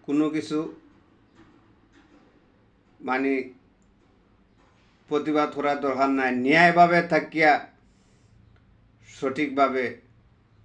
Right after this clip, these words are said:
এই গণতা-, গণনতা এবং গণবেন এই ভোটটা। আর সবাই প্রস্তুতি থাকবেন।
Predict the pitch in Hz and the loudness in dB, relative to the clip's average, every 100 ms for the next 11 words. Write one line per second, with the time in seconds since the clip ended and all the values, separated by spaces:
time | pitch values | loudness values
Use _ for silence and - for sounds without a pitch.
0 | _ _ - _ _ - 120 123 123 - | _ _ -20 _ _ -6 -4 -4 -6 -18
1 | _ _ _ _ _ _ _ _ _ - | _ _ _ _ _ _ _ _ _ -16
2 | 113 127 127 127 131 127 - 120 127 127 | -6 -4 -4 -2 -2 -4 -6 -8 -4 -4
3 | 123 123 131 120 117 113 120 117 117 123 | -4 -4 -2 -2 -4 -8 -6 -6 -6 -4
4 | 113 123 123 120 - _ _ _ - - | -2 -2 -4 -8 -20 _ _ _ -20 -14
5 | 117 117 107 110 101 - 90 - _ _ | -8 -8 -8 -12 -12 -14 -14 -16 _ _
6 | _ _ _ _ _ _ _ _ _ _ | _ _ _ _ _ _ _ _ _ _
7 | _ _ _ _ _ _ _ _ 107 101 | _ _ _ _ _ _ _ _ -12 -8
8 | 147 143 170 156 165 147 - 160 165 156 | -2 4 4 4 -2 -6 -6 -6 -4 -2
9 | 139 110 107 | -2 -2 -8